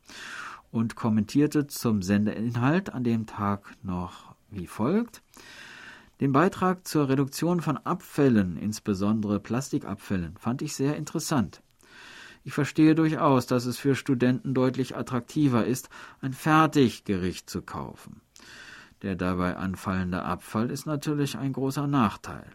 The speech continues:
Wir versuchen beim Einkaufen, so wenig Abfall wie möglich zu produzieren.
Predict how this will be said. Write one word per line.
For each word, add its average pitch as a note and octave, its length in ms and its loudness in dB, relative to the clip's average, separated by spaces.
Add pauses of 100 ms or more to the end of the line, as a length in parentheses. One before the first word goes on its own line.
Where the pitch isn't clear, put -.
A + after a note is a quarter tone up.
(840)
Wir C3+ 320 4
versuchen F#3 480 0
beim D3+ 220 0
Einkaufen, F3 760 -2 (260)
so D#3+ 260 0
wenig F3 500 6
Abfall B2+ 500 -2
wie D3+ 100 -2
möglich C#3+ 540 4
zu - 140 -4
produzieren. E2+ 800 -6